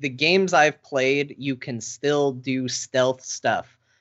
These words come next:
You just have to pick your moment. You either need to get in position and do the invisible thing and ambush,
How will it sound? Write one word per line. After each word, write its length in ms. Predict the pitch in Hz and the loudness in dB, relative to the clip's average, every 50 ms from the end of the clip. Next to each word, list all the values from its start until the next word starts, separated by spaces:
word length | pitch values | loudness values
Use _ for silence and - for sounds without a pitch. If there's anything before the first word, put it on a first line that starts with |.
| _ - | _ -6
You 120 | 127 123 | -4 -2
just 180 | 127 139 123 123 | -2 -2 0 0
have 160 | 147 135 131 | 0 0 0
to 80 | - 135 | -2 -8
pick 340 | 127 - - 131 135 - - | -8 -2 -2 -2 -2 0 -2
your 100 | 147 139 | -2 0
moment. 520 | 143 139 131 131 139 151 160 170 185 - - | 2 2 2 2 2 2 0 -2 -2 -2 -4
You 140 | 139 135 131 | -6 -2 -2
either 160 | 135 127 135 | 0 0 0
need 220 | 135 135 135 131 | 0 0 0 0
to 60 | 139 127 | -2 0
get 240 | 120 135 147 - - | 2 2 0 2 0
in 80 | 185 | -4
position 500 | 185 180 160 151 165 160 151 - 175 156 | -4 -4 -4 0 0 0 0 0 -2 -2
and 100 | 143 135 | -2 -2
do 140 | 131 139 139 | 0 0 -2
the 140 | 131 131 131 | 0 0 -2
invisible 560 | 127 120 117 131 143 147 175 175 175 175 170 | -2 0 0 0 0 0 0 0 0 0 0
thing 260 | - 175 170 165 160 | 0 -2 -2 0 0
and 100 | 156 131 | 0 0
ambush, 540 | 127 135 151 160 165 175 185 180 180 - - | 2 2 2 2 2 2 2 2 2 0 -6